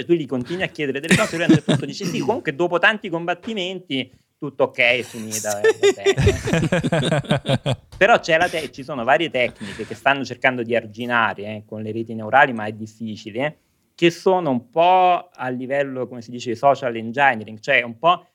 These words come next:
Speaker 1: raggirare una persona, è come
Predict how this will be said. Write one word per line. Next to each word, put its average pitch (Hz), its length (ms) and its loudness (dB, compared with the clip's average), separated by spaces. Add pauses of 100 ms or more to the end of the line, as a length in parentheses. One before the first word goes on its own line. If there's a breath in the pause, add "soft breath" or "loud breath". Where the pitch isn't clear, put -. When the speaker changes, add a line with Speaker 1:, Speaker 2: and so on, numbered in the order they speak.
(140)
Speaker 1:
raggirare 139 760 2
una 135 340 -2
persona, 123 540 -2
è - 40 -16
come 147 360 -6